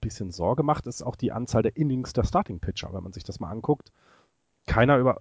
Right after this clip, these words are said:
keiner unter hundertzwanzig, also Hamilton mit hundertsiebenundzwanzig und sonst ist das schon arg viel. Ich weiß nicht, ob das dann vielleicht ein Problem in den, ähm, Playoffs geben kann.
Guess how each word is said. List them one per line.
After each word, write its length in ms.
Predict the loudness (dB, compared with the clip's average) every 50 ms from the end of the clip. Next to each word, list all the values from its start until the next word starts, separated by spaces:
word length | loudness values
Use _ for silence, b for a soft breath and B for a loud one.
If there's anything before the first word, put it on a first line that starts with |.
| -8 0
keiner 280 | 4 6 6 8 8 6
unter 220 | 6 6 4 4
hundertzwanzig, 580 | 4 4 2 2 2 2 0 0 0 -4 -6 -6
also 160 | -4 -4 -2
Hamilton 460 | 0 0 2 2 2 0 0 -2 -8
mit 140 | -8 -6 -4
hundertsiebenundzwanzig 1000 | -2 -2 -2 -2 -4 -6 -4 -2 -2 -2 -2 -2 -2 -2 -2 -6 -10 -10 -10 _ _
und 100 | -12 -4
sonst 240 | -2 -2 -2 -2 -4
ist 220 | -8 -8 -8 -4
das 80 | -2 -2
schon 180 | 0 2 2 6
arg 260 | 8 8 6 6 2
viel. 460 | -6 -2 2 8 10 10 10 8 4 _ _ _ _ _ _ _ _ _ _ _
Ich 60 | 0
weiß 180 | 2 2 2 2
nicht, 120 | 4 4
ob 120 | 4 4 6
das 160 | 2 2 4
dann 160 | 4 2 2
vielleicht 380 | 2 2 4 4 4 4 2 -6
ein 20 |
Problem 480 | -8 -4 -2 0 4 4 6 4 4 -2 b b b b b b b b
in 260 | 4 6 6 6 6
den, 440 | 8 6 6 6 4 -2 -2 -4 -4 0
ähm, 540 | 2 2 2 2 2 -4 -6 -8 -8 -10 -12 _ _ _ _ _ _ _ _ _ _ -14 -6 4
Playoffs 260 | 8 8 8 8 8
geben 180 | 4 2 2 2
kann. 300 | 2 2 2 2 0